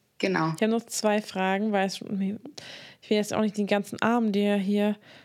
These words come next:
Speaker 2: klauen.
Speaker 1: <laughs>
Speaker 2: Ähm, <laughs> also ich, ist wahrscheinlich so eine langweilige Frage, aber ich hab mich schon gefragt, so wie deine Familie, ob dann, wie sie, wie sie es sehen,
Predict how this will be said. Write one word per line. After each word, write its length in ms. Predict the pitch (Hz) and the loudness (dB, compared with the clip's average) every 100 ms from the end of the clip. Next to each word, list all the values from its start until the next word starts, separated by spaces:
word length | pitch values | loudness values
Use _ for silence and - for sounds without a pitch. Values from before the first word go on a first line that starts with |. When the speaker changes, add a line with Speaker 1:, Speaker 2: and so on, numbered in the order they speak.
| - | -16
Speaker 2:
klauen. 500 | - 214 202 208 294 - | -2 2 4 2 0 -4
Speaker 1:
<laughs> 0 | 220 - - - - - 185 - | -4 -4 -8 -16 -8 -4 0 2
Speaker 2:
Ähm, 400 | 233 226 226 - _ - - | 4 2 0 -4 _ 2 4
<laughs> 80 | 269 254 254 247 285 269 233 - | 6 6 4 0 -6 -8 -12 0
also 160 | 226 226 | 2 4
ich, 200 | - 220 | 2 2
ist 240 | 226 208 | 2 2
wahrscheinlich 260 | 226 285 285 | 2 2 4
so 60 | |
eine 80 | 233 | 4
langweilige 480 | 208 226 208 196 190 | 4 4 4 2 0
Frage, 540 | - 190 190 226 214 | -4 0 2 2 2
aber 280 | - 202 202 - 226 - | 4 4 2 -2 -10 -6
ich 80 | - | -2
hab 60 | 214 | 0
mich 140 | 226 | 0
schon 260 | - 240 220 | 2 2 0
gefragt, 480 | - - 196 208 | -2 0 2 2
so 360 | - 202 202 202 - - _ | -2 -2 -2 -2 -10 -20 _
wie 200 | 196 202 | -10 0
deine 380 | - 196 196 196 | 2 4 4 0
Familie, 960 | - 214 214 262 285 262 247 233 110 - | 0 0 2 2 2 2 2 2 2 0
ob 160 | 202 - _ | -4 -6 _
dann, 220 | 202 196 - | -2 -2 -4
wie 220 | 208 208 202 | -2 -2 -2
sie, 360 | - 220 214 - | -2 -2 -2 -4
wie 220 | 202 214 | -2 0
sie 180 | 196 240 | 2 0
es 240 | 269 - | 0 -2
sehen, 420 | 196 190 196 254 | -2 0 0 -2